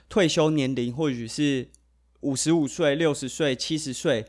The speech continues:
他想要换下一个跑道或者转换一个重心的时候，其实是真的非常困难的，因为他已经在同一个领域太久了。那这个不管是他对这个领域的认知，或者是他自己的体能状况，想要去学习一样新的事物，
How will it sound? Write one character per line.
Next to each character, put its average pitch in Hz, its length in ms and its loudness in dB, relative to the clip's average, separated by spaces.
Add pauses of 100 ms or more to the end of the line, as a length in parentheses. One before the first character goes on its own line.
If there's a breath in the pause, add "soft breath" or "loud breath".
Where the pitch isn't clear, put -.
(680 loud breath)
他 214 200 6
想 165 200 0
要 170 140 4
换 165 400 2
下 175 240 4
一 151 60 4
个 143 100 2
跑 107 260 -4
道 131 240 4
或 151 120 0
者 160 80 0
转 127 200 0
换 151 160 2
一 143 60 2
个 135 80 -2
重 139 260 0
心 139 200 -2
的 127 100 -2
时 131 140 -6
候， 139 120 0
其 151 200 0
实 151 60 -4
是 190 140 -4
真 185 220 2
的 160 80 2
非 156 240 0
常 139 280 -4
困 143 280 0
难 110 220 -8
的， 104 200 -4
因 160 80 2
为 170 60 2
他 165 160 -4
已 143 60 -2
经 151 140 -2
在 160 140 2
同 131 280 -2
一 - 20 -4
个 131 100 0
领 120 280 -2
域 147 120 0
太 165 340 -4
久 113 360 -6
了。 - 180 -12 (340 loud breath)
那 151 220 2
这 208 160 0
个 143 280 4 (200)
不 214 120 -6
管 131 200 2
是 160 400 -2 (220)
他 - 160 -2
对 175 340 2 (160)
这 220 120 4
个 175 100 6
领 131 160 2
域 160 80 2
的 139 140 2
认 147 280 6
知， 127 300 -4
或 147 220 2
者 127 60 2
是 156 180 -6
他 170 200 -4
自 175 140 -6
己 156 160 -2
的 117 240 -2
体 123 280 -4
能 120 220 0
状 143 220 -2
况， 139 240 -4
想 120 160 -6
要 135 80 -4
去 170 140 -6
学 139 200 -2
习 131 200 -6
一 - 20 -8
样 151 180 -2
新 147 400 -2
的 131 120 0
事 131 260 -4
物， 127 180 -2